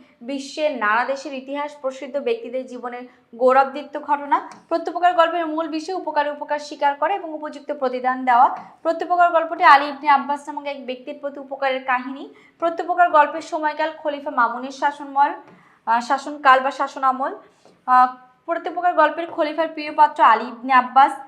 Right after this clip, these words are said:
আলী ইবনে আব্বাসের আশ্রয়দাতা সম্ভ্রান্ত ব্যক্তিটি ঘটনাক্রমে খলিফা মামুনের সৈন্যদল কর্তৃত্ব বন্দী হন। ঈশ্বরচন্দ্র বিদ্যাসাগর, বিদ্যাসাগর উপাধি লাভ করেন আঠারোশো ঊনচল্লিশ সালে। তিনি দয়ার,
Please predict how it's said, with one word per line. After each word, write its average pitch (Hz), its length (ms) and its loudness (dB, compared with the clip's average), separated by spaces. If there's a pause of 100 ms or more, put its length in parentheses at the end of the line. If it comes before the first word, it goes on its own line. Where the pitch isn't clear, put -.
(220)
আলী 285 280 6
ইবনে 320 220 -8
আব্বাসের 330 440 2
আশ্রয়দাতা 294 580 4
সম্ভ্রান্ত 277 480 0
ব্যক্তিটি 269 440 -10
ঘটনাক্রমে 262 600 -4
খলিফা 269 420 -4
মামুনের 247 460 -4 (280)
সৈন্যদল 320 600 -2
কর্তৃত্ব 277 440 -4
বন্দী 233 320 -8
হন। 269 240 2 (300)
ঈশ্বরচন্দ্র 339 520 -6
বিদ্যাসাগর, 330 520 -4
বিদ্যাসাগর 277 560 -4
উপাধি 262 300 0
লাভ 226 160 2 (120)
করেন 320 160 2 (340)
আঠারোশো 226 520 -4
ঊনচল্লিশ 214 840 -6 (380)
সালে। 175 420 -4 (480)
তিনি 302 220 -6
দয়ার, 240 380 6